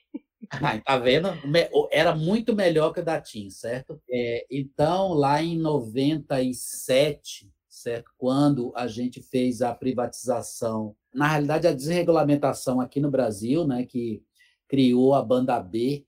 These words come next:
que foi a, a B C P, né, onde eu trabalhei, é, a gente já tava num processo lá, na essa época usava um telefone lá na,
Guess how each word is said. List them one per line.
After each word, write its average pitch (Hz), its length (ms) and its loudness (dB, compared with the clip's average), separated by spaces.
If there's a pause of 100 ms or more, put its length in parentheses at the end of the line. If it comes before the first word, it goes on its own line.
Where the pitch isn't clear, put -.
(120)
que 110 80 -18
foi 120 260 -4
a, 104 220 -10 (180)
a 107 60 -14
B 117 180 -4
C 113 200 -8
P, 143 280 -2
né, 135 160 -2
onde 120 160 -8
eu 113 80 -6
trabalhei, 117 720 -2 (640)
é, 127 420 0
a 127 120 0
gente 135 340 -2
já 151 220 0
tava 139 300 0
num 139 120 2
processo 135 720 2
lá, 123 480 0 (200)
na 143 240 0
essa 165 320 0
época 147 400 2
usava 143 440 2
um 160 120 -4
telefone 139 800 0 (420)
lá 127 240 2
na, 147 400 -2